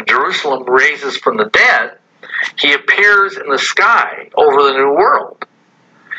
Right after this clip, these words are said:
And he comes down from heaven and sets up a church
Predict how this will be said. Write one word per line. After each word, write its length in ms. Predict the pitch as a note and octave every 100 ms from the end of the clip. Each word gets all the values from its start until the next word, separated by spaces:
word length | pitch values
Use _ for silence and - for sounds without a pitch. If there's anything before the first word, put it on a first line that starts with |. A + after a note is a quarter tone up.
| -
And 100 | B2+
he 120 | C#3
comes 380 | - E3 G#3+ A3+
down 300 | F#3+ E3+ F3+
from 200 | - F3+
heaven 380 | - E3 C#3+ - - _ _ - - - - - - -
and 240 | C#3+ C3+
sets 400 | - - E3 -
up 140 | D#3+ C#3
a 100 | C#3
church 640 | C#3+ - C3 C3+ - -